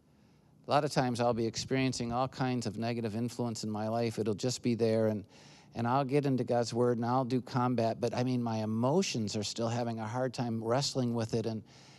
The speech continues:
and I believe God's given us praise and worship so that, so that through music it can get into our heart, it can get beyond what we're thinking of, and it can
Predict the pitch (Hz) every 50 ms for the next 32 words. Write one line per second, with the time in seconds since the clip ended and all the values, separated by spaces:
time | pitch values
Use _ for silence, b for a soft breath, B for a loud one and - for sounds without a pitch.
0 | B B B B B - - 127 123 123 117 - - - - - - - _ _
1 | _ - _ - - 123 156 180 185 170 156 143 123 - 135 127 131 113 - -
2 | 139 135 131 131 123 117 - - - - 135 131 139 131 - 127 117 117 113 120
3 | 127 135 135 - 127 110 - - - 120 113 117 117 113 - - b b b b
4 | b b b b b b b b b b _ - - - 139 123 131 120 110 -
5 | - 120 117 113 120 123 127 143 175 202 202 170 147 123 - - - - - -
6 | 117 113 104 - 131 143 147 170 175 175 156 160 147 135 123 117 113 110 - -
7 | 131 131 131 120 101 - - 113 113 - 110 110 110 160 165 165 - 151 147 151
8 | 151 151 147 139 131 131 - - 117 107 - - - 135 135 127 123 120 117 107
9 | 107 107 98 113 110 110 101 - - 120 117 110